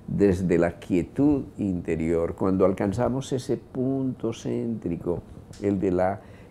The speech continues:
quietud interior, la vida es como una danza y se disfruta. En la vida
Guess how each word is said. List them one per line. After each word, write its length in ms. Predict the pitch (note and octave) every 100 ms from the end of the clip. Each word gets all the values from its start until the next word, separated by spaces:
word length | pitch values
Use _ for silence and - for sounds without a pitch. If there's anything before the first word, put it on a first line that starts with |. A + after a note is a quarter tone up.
| -
quietud 480 | A2 G2 - C3 C3
interior, 880 | B2+ B2+ G#2+ G2 G2+ A2 B2 - - -
la 180 | - A2
vida 240 | A2+ A2+ C3
es 140 | -
como 240 | C#3+ C3+
una 160 | C3+ B2+
danza 640 | C3 C#3+ C#3 - - - -
y 80 | -
se 240 | G2+ G2+ G2
disfruta. 840 | G2+ - - D#3 D#3 - - - - - - -
En 220 | G2 G2+
la 120 | G2
vida 420 | G#2 A2+ B2 C3